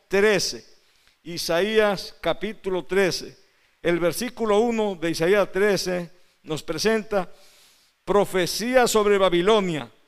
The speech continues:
revelada a Isaías, hijo de Amós.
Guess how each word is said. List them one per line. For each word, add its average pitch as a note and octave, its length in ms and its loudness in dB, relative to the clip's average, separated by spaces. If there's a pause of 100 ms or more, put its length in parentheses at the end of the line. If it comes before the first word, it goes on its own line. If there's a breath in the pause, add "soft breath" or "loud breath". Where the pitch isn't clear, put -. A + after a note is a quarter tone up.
(460)
revelada F#3 920 0
a F3+ 120 2
Isaías, G3 960 0
hijo F3+ 640 -2
de D3+ 140 -2
Amós. C3+ 560 -6